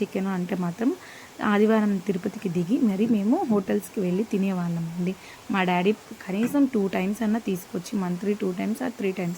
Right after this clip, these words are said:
తీసుకొచ్చి మరి తినిపించి తిరుమలకి తీసుకెళ్ళేవాడు. మేము ఎయిత్ క్లాస్ వరకు అక్కడే ఉన్నామండి. ఎయిత్ క్లాస్ తర్వాతే మేము తిరుపతికి దిగినామండి. So అందుకనే మాకు కొద్దిగా నాన్ వెజ్ అంటే చాలా ఇష్టము.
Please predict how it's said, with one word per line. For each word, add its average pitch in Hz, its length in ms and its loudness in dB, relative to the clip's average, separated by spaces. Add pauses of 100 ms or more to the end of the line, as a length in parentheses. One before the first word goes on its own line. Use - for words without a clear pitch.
(120)
తీసుకొచ్చి 185 540 -6
మరి 220 240 0 (360)
తినిపించి 220 420 2
తిరుమలకి 190 440 0
తీసుకెళ్ళేవాడు. 175 720 -2 (360)
మేము 233 180 4
ఎయిత్ 226 260 2
క్లాస్ 254 340 2
వరకు 214 200 -2
అక్కడే 190 260 -2
ఉన్నామండి. 170 640 -2 (680)
ఎయిత్ 220 160 6
క్లాస్ 247 300 0
తర్వాతే 214 300 4
మేము 196 200 4
తిరుపతికి 185 460 -2
దిగినామండి. 170 680 -2 (380)
So 240 60 2
అందుకనే 226 480 4
మాకు 202 260 0
కొద్దిగా 185 460 2
నాన్ 180 260 0
వెజ్ 196 200 4
అంటే 185 300 0 (100)
చాలా 170 240 0
ఇష్టము. 170 600 -2